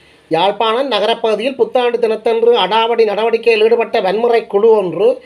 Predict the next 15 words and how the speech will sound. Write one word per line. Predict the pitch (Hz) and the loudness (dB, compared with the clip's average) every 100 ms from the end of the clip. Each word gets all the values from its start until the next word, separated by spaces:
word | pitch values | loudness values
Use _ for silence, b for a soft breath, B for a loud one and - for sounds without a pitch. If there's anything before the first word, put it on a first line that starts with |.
| B B - | B B -8
கைது | 202 - | -4 -2
செய்யப்பட்டுள்ளது. | - 277 254 233 226 202 175 156 | 0 0 0 -2 0 0 0 -2
அந்த | 165 220 | -6 -6
குழுவில் | - 220 240 262 208 | -4 -2 0 -2 -2
இருந்து | 214 214 196 254 | -2 0 0 0
இரண்டு | 202 247 269 208 226 | -2 -2 0 0 0
ஓட்டோக்களும் | 247 262 247 220 269 | 0 -2 0 0 0
மீட்கப்பட்டுள்ளது. | 254 269 247 190 185 151 127 B B B B _ | 0 -2 -2 -2 -2 -2 -6 B B B B _
புத்தாண்டு | 196 196 _ 294 294 302 302 | -8 -8 _ 0 0 0 0
தினத்தன்று | 254 240 240 240 208 185 277 | 2 0 0 0 0 0 -2
அதிகாலை | 180 202 269 277 277 262 | 0 -4 -2 -2 2 2
வேளையில் | 226 226 190 240 | 2 2 0 -2
அந்த | 208 233 233 | -4 -4 -4
குழு | - 247 233 - | -4 0 2 2
இளைஞர்கள், | 220 240 254 214 160 185 254 | 0 0 0 -2 -2 -2 -2